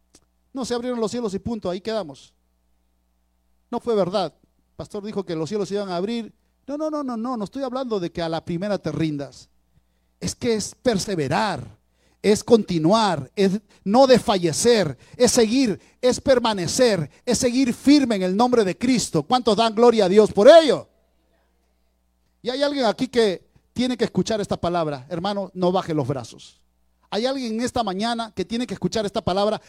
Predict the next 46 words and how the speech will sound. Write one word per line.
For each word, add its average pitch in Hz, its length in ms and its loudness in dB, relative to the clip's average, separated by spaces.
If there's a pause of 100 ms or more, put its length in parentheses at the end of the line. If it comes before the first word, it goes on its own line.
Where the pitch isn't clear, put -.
(160)
que 202 180 0
Dios 240 340 4
te 214 100 2
dice, 196 440 -2 (180)
no 233 160 2
mires 233 240 6
para 160 180 0
atrás, - 520 -6 (480)
no 220 180 6
bajes 233 280 2
los 156 120 0
brazos. 160 640 -6 (640)
Yo 180 120 4
no 254 40 0
he 226 40 0
sentido 196 400 -2
nada 202 280 0
cuando 170 240 -2
los 160 140 0
levanto. 170 420 0
Es 190 120 -4
que 214 140 -2
no 214 100 -2
es 208 160 -4
cuestión 208 580 2
de 165 140 -2
sentir, 147 480 -4 (160)
es 196 140 -4
cuestión 202 500 -4
de 165 180 -4 (240)
creer 196 600 2
y 196 100 0
perseverar. 151 960 -2 (240)
Hay 220 160 -4
gente 247 340 -4
que 220 100 0
de 196 100 0
repente 214 360 -2
les 180 100 -4
digo 180 240 0
algo, 143 380 -2 (460)
levanta 233 340 0
sus 170 140 -2
manos 220 300 -4
y 185 60 -2
dicen, 196 300 -8